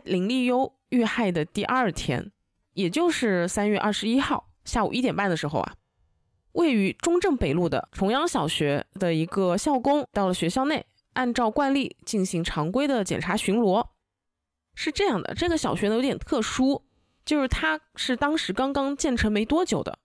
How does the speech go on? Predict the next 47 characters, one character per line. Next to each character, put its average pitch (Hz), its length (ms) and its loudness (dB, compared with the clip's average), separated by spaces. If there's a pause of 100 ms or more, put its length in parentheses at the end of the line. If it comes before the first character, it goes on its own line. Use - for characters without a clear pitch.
还 - 260 -4
没 330 120 2
有 415 120 2
开 185 220 0
始 139 320 0
招 160 180 0
生。 165 300 -2 (500)
学 - 200 -2
校 359 180 2
内 370 160 4
部 262 160 0
呢， 220 120 0
处 214 220 0
于 190 140 2
一 208 40 0
个 233 120 2
稍 285 160 2
微 277 80 2
有 285 40 0
点 202 140 2
乱， 240 300 2 (200)
而 208 140 0
且 226 100 0
无 190 200 2
人 262 100 0
看 349 220 -2
管 330 180 2
的 110 80 -2
一 135 80 0
个 156 80 0
情 135 220 -6
况， - 240 -4 (580)
所 - 200 -2
以 302 100 4
每 240 180 2
天 226 240 0
呢， 240 160 0
都 247 100 0
要 240 120 2
有 190 120 2
人 151 140 0
进 202 160 -2
行 170 220 -2
一 170 60 0
个 175 380 0
检 151 200 -2
查。 - 380 -2